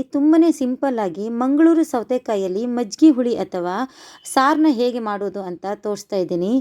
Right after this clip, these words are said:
ನನ್ನ ರೆಸಿಪಿ ನಿಮ್ಗೆ ಇಷ್ಟ ಆದ್ರೆ ದಯವಿಟ್ಟು ನನ್ನ ಚಾನಲ್ನ ಲೈಕ್ ಮಾಡಿ,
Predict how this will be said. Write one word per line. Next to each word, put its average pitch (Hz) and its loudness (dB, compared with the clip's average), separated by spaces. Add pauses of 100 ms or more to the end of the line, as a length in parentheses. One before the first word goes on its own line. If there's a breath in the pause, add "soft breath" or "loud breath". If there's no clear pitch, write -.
(580 loud breath)
ನನ್ನ 285 6
ರೆಸಿಪಿ 294 0
ನಿಮ್ಗೆ 254 0
ಇಷ್ಟ - -6
ಆದ್ರೆ 208 -2
ದಯವಿಟ್ಟು 294 2
ನನ್ನ 247 2
ಚಾನಲ್ನ 208 -2 (160)
ಲೈಕ್ 269 2
ಮಾಡಿ, 196 0